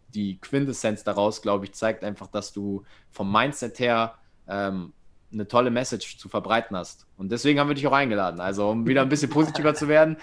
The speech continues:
<laughs> äh, genau deswegen haben wir dich hier, weil wir wollten das einfach auch mal von jemandem hören, der, ja, mit sowas auch zu tun hat, ne? Weil, also, ich meine,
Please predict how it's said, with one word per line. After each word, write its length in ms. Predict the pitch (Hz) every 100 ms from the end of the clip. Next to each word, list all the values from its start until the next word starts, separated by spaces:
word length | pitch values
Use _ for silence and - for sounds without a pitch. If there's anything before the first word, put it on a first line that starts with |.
| -
<laughs> 140 | -
äh, 220 | 113 120
genau 300 | 117 131 143
deswegen 520 | 139 151 151 151 151 127
haben 140 | 131
wir 80 | 131
dich 140 | 127
hier, 200 | - 131
weil 140 | 110 113
wir 120 | 110
wollten 240 | 123 135
das 140 | 120 110
einfach 260 | 123 123
auch 180 | 117 117
mal 200 | 117 117
von 120 | 113
jemandem 300 | 117 120 110 110
hören, 200 | 127 120
der, 260 | 113 107 - - - _ -
ja, 200 | 113 113
mit 160 | 101 98
sowas 280 | 120 113
auch 100 | 113 -
zu 140 | -
tun 220 | 131 147
hat, 160 | 92 -
ne? 80 | 117
Weil, 80 | 104
also, 120 | 98
ich 140 | 101 -
meine, 260 | 107 98